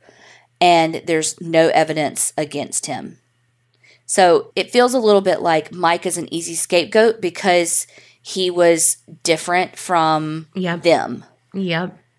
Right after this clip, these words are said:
Speaker 1: So I, I truly don't think Mike did
Speaker 2: I
Speaker 1: it.
Speaker 2: don't either. It just doesn't fit for me. Like, okay, so he lived in the mountains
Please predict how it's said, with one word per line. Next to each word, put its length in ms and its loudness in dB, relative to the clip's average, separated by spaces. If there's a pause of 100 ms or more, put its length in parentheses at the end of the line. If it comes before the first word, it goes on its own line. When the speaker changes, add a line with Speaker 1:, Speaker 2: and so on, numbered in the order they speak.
(120)
Speaker 1:
So 320 2
I, 260 2
I 220 0
truly 360 -2
don't 220 -6
think 200 -10
Mike 240 -6
did 120 -2
Speaker 2:
I 60 -4
Speaker 1:
it. 40 -4
Speaker 2:
don't 280 -2
either. 460 -2
It 200 -6
just 180 -6
doesn't 380 -2
fit 420 0
for 140 2
me. 360 -6 (360)
Like, 420 -2
okay, 440 -2
so 240 -2
he 520 -2 (840)
lived 300 0
in 80 4
the 80 0
mountains 800 -2